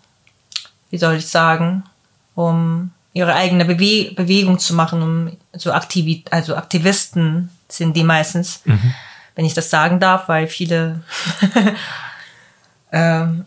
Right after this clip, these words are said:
Speaker 1: <clears throat> wollen die Tatsache auch nicht akzeptieren und
Speaker 2: Wo-
Speaker 1: wollen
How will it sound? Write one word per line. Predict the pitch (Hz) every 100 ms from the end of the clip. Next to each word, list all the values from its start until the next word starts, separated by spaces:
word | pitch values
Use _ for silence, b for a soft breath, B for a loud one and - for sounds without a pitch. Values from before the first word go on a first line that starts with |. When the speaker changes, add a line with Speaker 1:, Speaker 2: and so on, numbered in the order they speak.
| -
Speaker 1:
<clears throat> | - 330 262 160
wollen | 156 170 180 180 175 170
die | 170 170
Tatsache | 180 175 165 160
auch | 156
nicht | 170 165
akzeptieren | 175 - 170 - 185 208 311 - -
und | 165 160
Speaker 2:
Wo- | 156
Speaker 1:
wollen | 160 160 165 175